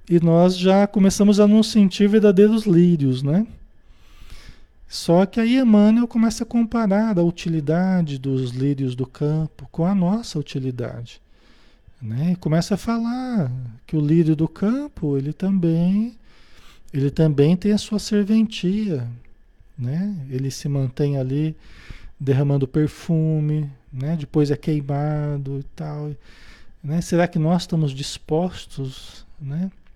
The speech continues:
a espalhar o nosso perfume, a nos sacrificarmos como o lírio do campo? Então, o Emmanuel vai falando de forma bem interessante, né? Porque Jesus não quis dizer que,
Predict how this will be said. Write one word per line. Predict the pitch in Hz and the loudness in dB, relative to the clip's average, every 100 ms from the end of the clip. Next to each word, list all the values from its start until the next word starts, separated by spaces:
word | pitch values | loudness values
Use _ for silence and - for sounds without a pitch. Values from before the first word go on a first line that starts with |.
| - | -10
a | |
espalhar | 139 - - 135 135 139 | -8 -8 -6 -4 -2 -4
o | 135 | -4
nosso | 131 - | -6 -8
perfume, | - 123 - 139 151 165 156 139 - - - - - - - - | -8 -8 -8 -8 -4 -4 -4 -8 -12 -20 -20 -20 -20 -20 -20 -18
a | - 131 123 | -6 -4 0
nos | 160 156 | 0 0
sacrificarmos | - 160 - - 147 - 147 175 202 180 143 - | -2 -6 -6 -8 -10 -4 -2 0 0 -2 -4 -8
como | - 160 151 | -6 -4 -2
o | 143 | -2
lírio | 139 139 135 | -2 -4 -6
do | 127 | -8
campo? | - 139 165 165 - | -8 -6 -4 -4 -4
Então, | 151 185 208 208 | -4 0 0 2
o | 196 | 2
Emmanuel | 196 180 208 240 190 139 | 4 4 4 4 4 2
vai | 143 | 0
falando | 151 165 147 160 | -2 -4 -2 -4
de | 156 | -4
forma | 160 165 160 | -6 -4 -4
bem | 147 147 202 233 | -4 -4 -4 -4
interessante, | 208 151 143 - 147 143 139 - | -4 -4 -4 -8 -8 -8 -10 -8
né? | 147 190 - - - - - - - - | -6 -6 -10 -20 -18 -16 -16 -14 -12 -4
Porque | - 208 | 2 2
Jesus | 208 214 196 262 | 4 4 6 4
não | 233 | 4
quis | 214 254 | 2 0
dizer | 254 269 202 170 160 151 | 2 0 4 4 4 0
que, | - 170 160 131 | -2 -2 0 -2